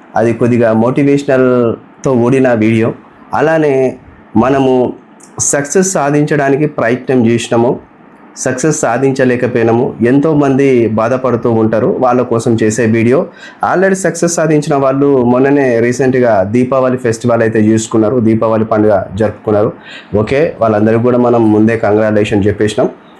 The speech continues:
ఓకే, సంతోషం. ఎందుకంటే తెలంగాణ రాష్ట్రంలో రేవంత్ రెడ్డి సర్కార్ వచ్చినప్పటి నుండి స్టిల్ ఇప్పటి వరకు ఒక రెండు సంవత్సరాలు, ఈ నవంబర్ వస్తా అవుతుంది రేవంత్ రెడ్డి గవర్నమెంట్ ఏర్పడి,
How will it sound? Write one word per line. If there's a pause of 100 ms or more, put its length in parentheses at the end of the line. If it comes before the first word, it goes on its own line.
(160)
ఓకే,
సంతోషం. (480)
ఎందుకంటే (440)
తెలంగాణ
రాష్ట్రంలో (1300)
రేవంత్
రెడ్డి
సర్కార్
వచ్చినప్పటి
నుండి (520)
స్టిల్
ఇప్పటి
వరకు (200)
ఒక
రెండు
సంవత్సరాలు,
ఈ
నవంబర్
వస్తా
అవుతుంది (200)
రేవంత్
రెడ్డి
గవర్నమెంట్
ఏర్పడి,